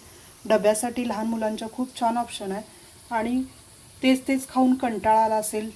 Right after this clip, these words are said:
साबुदाणा आणि खिचडी, तर हा ऑप्शन खूप छान आहे.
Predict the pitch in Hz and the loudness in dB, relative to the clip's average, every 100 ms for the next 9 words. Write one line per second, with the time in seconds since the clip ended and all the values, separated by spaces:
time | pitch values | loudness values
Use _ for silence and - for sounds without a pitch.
0 | - - - - 240 202 214 220 214 214 | -16 -20 -16 2 4 4 4 0 0 -4
1 | 214 208 226 202 196 - - - - - | -6 -8 -6 -2 -4 -4 -18 -20 -20 -8
2 | 220 214 220 214 214 - 233 - 247 233 | -6 -4 2 4 4 -4 -8 -10 -10 -8
3 | - 233 190 190 170 | -4 0 0 -2 -8